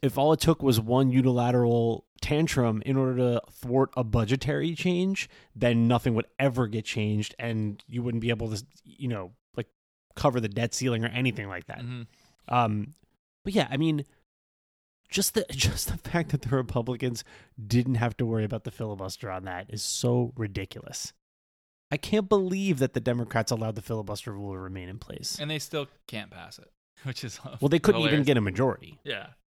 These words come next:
Speaker 2: So it didn't really ma-, like, the filibuster didn't even come in play, even though they, like, the president talks about that all the
Speaker 1: Now,
Speaker 2: time now.
Speaker 1: interestingly, the Republicans, if they had a majority,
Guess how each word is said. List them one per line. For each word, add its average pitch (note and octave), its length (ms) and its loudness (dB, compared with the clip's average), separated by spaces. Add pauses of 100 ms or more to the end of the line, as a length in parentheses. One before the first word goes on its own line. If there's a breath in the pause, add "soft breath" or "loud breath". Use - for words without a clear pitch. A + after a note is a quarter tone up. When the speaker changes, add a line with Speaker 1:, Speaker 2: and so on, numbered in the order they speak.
(500)
Speaker 2:
So D3+ 120 -4
it C#3+ 40 -2
didn't C3+ 420 -8
really A#2 480 -2 (120)
ma-, A#2+ 180 -2 (100)
like, A#2+ 140 -2
the A#2 40 -8
filibuster D3+ 420 0
didn't A2 160 -6
even G#2 100 -6
come G#2 120 -6
in G2+ 80 -12
play, G#2 160 -4
even A#2+ 220 -4
though A2+ 140 0
they, G2+ 300 0 (500)
like, G2+ 180 0
the G2+ 60 -14
president G2 400 -6
talks G#2 240 -6
about G2+ 180 -10
that G2+ 200 -10
all E2 120 -14
the - 140 -18
Speaker 1:
Now, C#3+ 140 2
Speaker 2:
time G#2+ 120 -10
now. E3+ 80 2
Speaker 1:
interestingly, D3 640 2
the C3 160 0
Republicans, C#3+ 840 0
if C#3 160 -4
they A#2+ 80 0
had - 320 -2
a - 20 2
majority, F#2+ 640 0